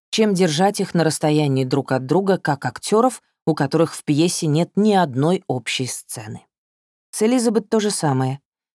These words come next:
Её лучшая подруга никогда не видела её брата. Несколько лет назад Элизабет спросила, может ли она встретиться с ним, и Брай решительно пресекла эту попытку,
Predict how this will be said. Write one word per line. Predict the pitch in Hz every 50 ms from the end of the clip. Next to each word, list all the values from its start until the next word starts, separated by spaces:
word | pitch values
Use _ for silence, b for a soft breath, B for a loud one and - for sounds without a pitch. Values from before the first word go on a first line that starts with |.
| _ -
Её | 160 185 214 220 220
лучшая | 220 226 226 - - 214 202
подруга | 180 214 202 196 233 262 208 220 214
никогда | 220 226 220 247 240 220 190 175 180 170
не | 165 165 165
видела | 170 220 202 220 226 214
её | 208 196 170 143 135 156 170
брата. | 156 131 117 110 113 - - 120 - _ _ _ _ _ _ _ _ _ _ -
Несколько | - 175 170 160 - 156 147 - 160
лет | 165 165 156 -
назад | 151 147 143 165 220 233 233 _ _ _ _ _ _ _ _ _ _ -
Элизабет | 214 247 285 285 262 233 254 240
спросила, | - - 233 240 254 - - 381 349 240 170
может | 143 156 208 254 277 - -
ли | 254
она | 254 262 254 262 254 240
встретиться | 233 - - - 294 349 339 - 170 - - 139
с | - - -
ним, | 151 147 131 127 - _ _ _ _ _ _ -
и | 175 190
Брай | 165 190 208 208 208 196
решительно | 190 185 - - - 160 196 202 - 247 247 262 277
пресекла | - 269 240 - - 170 - 139 160 180 196 -
эту | 156 160 - 180
попытку, | - - 147 - - 123 117 - - 135 131